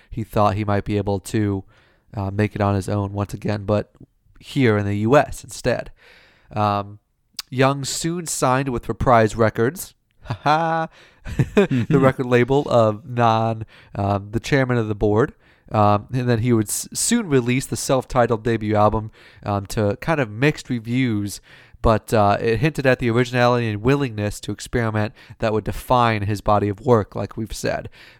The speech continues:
Speaker 1: But, uh, he then followed up just a few months later with Everybody Knows This Is Nowhere, which eventually went gold throughout his career.
Speaker 2: And, <laughs> I,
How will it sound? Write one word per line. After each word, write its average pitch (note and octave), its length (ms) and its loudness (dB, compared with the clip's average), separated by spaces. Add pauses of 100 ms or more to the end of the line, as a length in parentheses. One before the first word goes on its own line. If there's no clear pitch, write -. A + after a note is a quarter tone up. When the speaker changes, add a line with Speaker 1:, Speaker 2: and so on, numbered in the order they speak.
Speaker 1:
But, G#2+ 300 0
uh, G#2 140 4
he A#2 140 0
then B2+ 160 2
followed A#2+ 340 2
up A#2+ 180 2
just C#3 180 -6
a B2+ 40 -12
few - 180 -10
months B2 260 -8
later A#2+ 260 -2
with G#2+ 220 -6
Everybody C#3+ 400 -2
Knows B2 340 -2
This B2+ 380 -2
Is A2 240 -8
Nowhere, A2 580 -2 (220)
which A#2+ 160 -6
eventually A2 640 0 (300)
went A2 280 -4
gold G#2+ 460 4 (280)
throughout G2+ 220 0
his F#2+ 140 -2
career. B2 480 0 (1040)
Speaker 2:
And, D3 220 -10 (540)
<laughs> - 540 -10
I, E3 120 -2